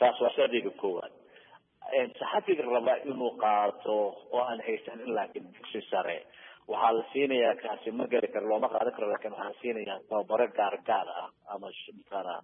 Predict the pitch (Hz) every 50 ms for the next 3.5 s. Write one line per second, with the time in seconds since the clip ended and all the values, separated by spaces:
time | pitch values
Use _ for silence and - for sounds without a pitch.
0 | _ _ _ _ _ _ 95 98 95 92 90 87 - - - - - _ _ _
1 | _ 120 120 117 113 104 - - - 131 127 - - - - 101 92 - - 104
2 | - - 87 85 78 73 73 71 71 - - - _ _ _ _ - 113 - -
3 | 120 113 110 98 - - - 143 -